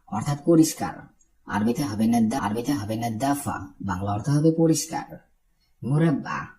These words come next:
অর্থাৎ জেলি, আরবিতে হবে মুরাব্বা, বাংলা অর্থ হবে জেলি। সামাক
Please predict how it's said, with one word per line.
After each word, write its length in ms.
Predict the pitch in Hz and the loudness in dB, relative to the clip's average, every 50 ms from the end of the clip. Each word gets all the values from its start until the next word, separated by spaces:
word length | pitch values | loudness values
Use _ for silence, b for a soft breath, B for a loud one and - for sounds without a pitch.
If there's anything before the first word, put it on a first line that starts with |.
| _ - | _ -12
অর্থাৎ 300 | - 104 - 147 143 147 | -10 -8 -2 0 0 0
জেলি, 540 | 139 139 160 156 127 - - - - - _ _ _ _ _ _ _ - | 4 4 4 4 4 0 -8 -12 -14 -20 _ _ _ _ _ _ _ -12
আরবিতে 360 | - - 104 110 120 117 143 | -8 -6 -4 -2 -2 -2 -2
হবে 260 | 135 104 101 98 113 | -4 -4 -4 -2 -2
মুরাব্বা, 580 | 117 131 139 147 151 143 120 - - - - - - _ - | 0 0 2 0 0 -2 -2 -4 -6 -6 -8 -12 -16 _ -8
বাংলা 280 | 98 95 95 98 98 101 | -6 -4 -2 -2 -2 -2
অর্থ 180 | 107 113 139 | -2 -2 0
হবে 240 | 135 139 139 151 143 | 0 2 2 4 4
জেলি। 540 | 139 156 147 127 107 - - - - - _ _ _ _ _ _ _ _ _ _ - | 4 4 4 2 0 -4 -8 -14 -16 -20 _ _ _ _ _ _ _ _ _ _ -4
সামাক 500 | - - - 160 147 135 127 - - | 0 0 2 2 2 2 0 -4 -6